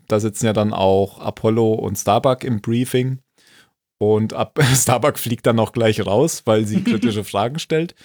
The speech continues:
Speaker 2: Naja, sie
Speaker 1: Ähm,
Speaker 2: sagt, ihr Plan ist scheiße.
Speaker 1: Genau. <laughs> Oder ja, so, so kann man's auch nennen. <laughs> Ähm, was sie dann gleich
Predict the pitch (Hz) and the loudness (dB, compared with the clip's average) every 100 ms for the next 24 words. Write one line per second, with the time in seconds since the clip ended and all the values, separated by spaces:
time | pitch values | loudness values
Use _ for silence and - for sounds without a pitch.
0 | - - - 139 135 127 120 135 - 139 | -20 -20 -6 -2 0 0 0 -4 -4 -6
1 | 123 123 131 123 - 117 123 151 120 98 | -2 -2 -2 -6 -6 -6 -2 0 2 0
2 | 123 - 175 156 156 180 - 202 208 160 | 0 0 0 2 2 2 -2 -2 -6 -6
3 | - - 107 - 147 139 143 139 147 165 | -6 -6 -6 -4 -2 0 0 2 2 2
4 | 196 208 190 - 185 - 185 - 175 - | 0 0 -2 0 -2 -2 -4 -2 -4 -4
5 | 170 - _ _ - 254 233 214 196 156 | -8 -8 _ _ -14 -12 -12 -12 -14 -14
6 | 123 127 131 120 120 127 120 117 123 - | -4 0 2 2 2 2 2 4 2 -2